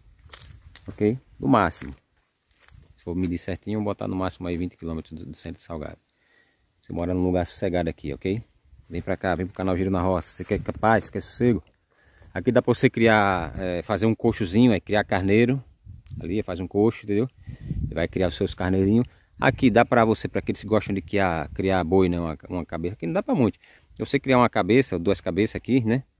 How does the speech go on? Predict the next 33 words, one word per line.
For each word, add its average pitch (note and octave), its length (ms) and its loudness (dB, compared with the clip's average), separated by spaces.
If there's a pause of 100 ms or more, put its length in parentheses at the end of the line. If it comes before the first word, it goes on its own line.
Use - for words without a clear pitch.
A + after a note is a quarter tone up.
Uma F#2 140 -2
vaca, G2+ 400 2
um, E2 400 -10
um, E2 340 -8 (800)
um E2+ 80 -8
bezerro, E2+ 480 2
né? G#2+ 180 -6 (540)
Pra D2 100 -20
ter F2 140 -10
um... E2 160 -4 (1000)
Vocês - 220 -18
que - 60 -20
gostam E2+ 240 -6
de D#2 80 -2
leite, G2 280 2
né? F#2 100 -2
Pra D2+ 140 -12
ter F2 140 -8
o E2 60 -6
leite. G#2+ 280 2 (420)
Tá - 60 -8
aqui, F#2 220 -4
é. - 180 -8 (300)
Você - 80 -12
pode C#3 220 -4
criar C#3+ 180 2
também, F2 280 -2
entendeu? F#2+ 460 -8
Pode - 140 -10
criar F#2 180 -6
carneiro, F#2+ 360 -2
pode F2 200 -6
criar, E2+ 360 -8